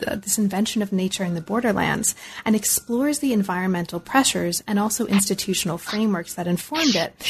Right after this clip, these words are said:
And it does this by focusing on three events that strongly emerged from the archival record:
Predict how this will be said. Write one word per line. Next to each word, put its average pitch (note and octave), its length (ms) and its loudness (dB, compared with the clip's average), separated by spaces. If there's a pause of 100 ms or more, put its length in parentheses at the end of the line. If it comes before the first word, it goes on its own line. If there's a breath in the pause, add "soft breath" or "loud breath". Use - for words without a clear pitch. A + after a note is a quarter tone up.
(160 loud breath)
And A#3+ 100 2
it A#3 120 -2
does D#4 220 2
this E4+ 180 0
by A#3 140 -2
focusing G3+ 540 0
on F#3+ 140 2
three B3 380 0
events F#3 400 0
that - 180 -2
strongly A#3 760 2
emerged F3 520 0
from F#3 240 0
the F#3+ 100 6
archival E3+ 540 0
record: - 380 -2